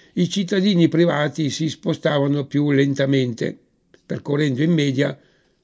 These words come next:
dai quaranta ai cinquanta chilometri giornalieri. Era possibile andare più in fretta e raggiungere persino sessanta, settanta chilometri al giorno, ma ciò significava un viaggio lungo,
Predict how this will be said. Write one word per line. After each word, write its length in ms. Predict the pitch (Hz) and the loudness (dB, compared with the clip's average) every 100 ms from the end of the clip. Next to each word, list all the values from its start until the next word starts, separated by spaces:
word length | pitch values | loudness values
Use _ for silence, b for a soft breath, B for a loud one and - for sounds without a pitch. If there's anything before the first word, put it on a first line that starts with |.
| _ | _
dai 140 | 147 143 | -2 2
quaranta 480 | 156 135 139 127 | 2 2 2 0
ai 80 | 135 | -2
cinquanta 540 | 123 135 127 127 120 113 | -2 -6 -4 -4 -4 -4
chilometri 520 | 127 127 127 123 123 | 0 0 0 -2 -4
giornalieri. 840 | 113 117 120 113 107 107 113 - _ _ _ _ _ _ _ _ _ _ _ | -4 -4 -2 -2 -2 -2 -6 -12 _ _ _ _ _ _ _ _ _ _ _
Era 240 | 180 185 | 0 2
possibile 480 | 180 180 - 277 208 | 2 0 2 2 2
andare 400 | 139 139 143 135 | 2 2 4 2
più 160 | 135 135 | 0 -2
in 60 | |
fretta 520 | 135 180 - - - _ _ _ _ | 0 0 0 -4 -16 _ _ _ _
e 120 | - | -2
raggiungere 560 | 180 190 160 208 156 156 | 0 0 0 0 0 0
persino 520 | 180 160 208 196 175 | -2 -4 -2 -2 -2
sessanta, 880 | - 165 139 180 202 208 180 202 185 b b b | -4 -6 -2 -2 -2 -4 -4 -6 -6 b b b
settanta 640 | - 196 180 151 147 139 139 | -4 -2 0 0 -2 -2 -4
chilometri 480 | 143 135 131 127 131 | 0 2 2 2 -2
al 80 | |
giorno, 540 | 127 120 113 113 - - _ _ _ _ _ _ _ _ | -2 -2 -2 -4 -6 -10 _ _ _ _ _ _ _ _
ma 160 | 139 127 | -4 2
ciò 240 | 170 156 | 4 2
significava 960 | - 143 135 165 156 117 117 120 165 - _ _ _ | 0 -2 0 0 0 -4 -4 -4 -6 -8 _ _ _
un 140 | 139 | -4
viaggio 480 | 120 135 120 107 113 | 0 0 0 -2 0
lungo, 560 | 135 165 120 104 - | 4 4 2 -4 -12